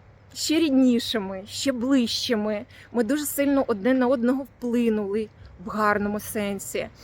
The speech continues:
Ми покращили свої стосунки, розумієте? І мої друзі — це теж моє багатство. І мені здається, що які б часи не були,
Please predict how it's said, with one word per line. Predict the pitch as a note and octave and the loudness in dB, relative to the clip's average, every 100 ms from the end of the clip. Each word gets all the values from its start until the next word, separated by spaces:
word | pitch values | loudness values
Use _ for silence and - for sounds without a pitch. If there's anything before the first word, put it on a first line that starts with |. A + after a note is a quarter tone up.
| - - | -20 -10
Ми | A3 A#3 C#4 D#4 | -2 2 2 2
покращили | - - C#4+ B3+ B3+ A#3+ A#3 G3+ | -2 -2 0 2 2 0 0 0
свої | G#3+ G3 G3+ G3 B3+ | -2 -4 -4 -2 -4
стосунки, | - - B3 - B3 G#3 F3 - - | -4 -6 -6 -4 -6 -6 -8 -10 -12
розумієте? | F3 G3+ A#3+ D#4 D#4 D#3+ - - - - - | -8 -4 -4 -4 -6 -10 -10 -16 -20 -14 -4
І | A#3 A#3+ B3 A#3+ A3 - _ - - - - | -2 0 2 2 2 -2 _ -20 -20 -18 -2
мої | A3 B3 A3+ C4 | 2 2 2 -2
друзі — | A#3 A#3+ G#3 - - - | -2 -4 -6 -10 -18 -8
це | G#3+ | -8
теж | - A3+ G3+ | -2 -2 0
моє | G3+ F3+ F3+ | -2 -6 -6
багатство. | F3+ F#3 F3+ D#3 - - D3+ - - - - - - - - - - - - - - | -6 -8 -8 -10 -12 -16 -18 -18 -20 -20 -20 -20 -20 -20 -20 -20 -20 -20 -20 -20 -4
І | A3+ | 2
мені | B3 C#4+ | 4 4
здається, | A#3 A#3+ B3 D#4+ - B3+ | 2 0 2 -2 -2 -4
що | - - A#3 A3 | -4 -4 -2 0
які | G#3 A3 G3+ - - - D4+ | 0 0 -4 -10 -20 -6 -4
б | - | -4
часи | - A3 - C4 B3 | -6 -6 -4 0 0
не | G3+ | 0
були, | F3 F#3 G3+ C#4 C#4+ | -4 -4 -2 -2 -4